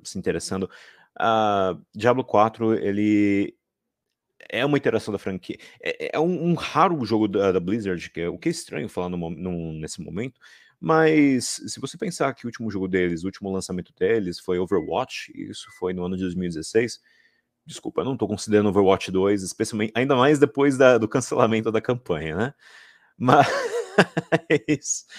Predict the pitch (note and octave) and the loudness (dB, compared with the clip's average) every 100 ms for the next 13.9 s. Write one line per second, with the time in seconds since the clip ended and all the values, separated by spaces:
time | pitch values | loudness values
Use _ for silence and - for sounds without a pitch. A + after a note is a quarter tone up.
0 | - - - G#3 - - B2+ B2 A#2+ A2+ | -16 -14 -10 -10 -4 4 8 8 6 4
1 | A2 - E4 C4+ G#3 F#3 E3 D#3+ D3 D3+ | 0 0 2 4 4 6 4 4 0 0
2 | C#3+ C#3+ B2 G#2 F2+ G2+ - - F2+ F2 | -2 -2 -2 -4 -2 -4 -6 -6 -6 -4
3 | E2+ D#2+ D#2 E2 D2 D2+ D#2 - - - | -2 -2 -4 -8 -10 -10 -12 -14 -14 -14
4 | - D#2+ - D#2+ D#2 D#2 - - - - | -10 -10 -8 -10 -10 -10 -10 -14 -18 -20
5 | _ _ _ _ _ - A2 A#2+ A#2+ B2+ | _ _ _ _ _ -8 -4 0 0 -2
6 | B2+ F3+ C#3+ A#2+ A2 - G2+ C3 B2 - | -4 -2 0 0 0 0 0 0 -2 -2
7 | F#2 F#2 F2+ - F#2+ F#2+ - A#2 B2 A#2+ | 2 4 2 0 -4 -4 -4 -4 -4 -2
8 | A2 - - G#2 A#2+ - - - G#2+ G#2 | -4 -6 -8 -8 -8 -14 -18 -12 -4 -4
9 | - G#2+ A#2 G2+ G2 G2 G#2+ A2+ - A#2+ | -4 -4 -2 0 -2 -4 -4 -6 -8 -6
10 | A2 G2 - _ _ _ - F#2+ _ _ | -4 -6 -10 _ _ _ -18 -18 _ _
11 | A#2 A2+ A#2+ - F3+ F#3 - - F#2 E2 | -2 2 2 4 2 2 -6 -2 0 0
12 | - D#2+ D2+ E2+ E2 F#2 F#2+ F2 F#2 E2+ | -2 -4 0 0 0 -2 -4 -6 -8 -8
13 | F#2 F2 F2 - A2 - C3+ E3 - | -8 -6 -6 -2 -2 0 -2 -2 -8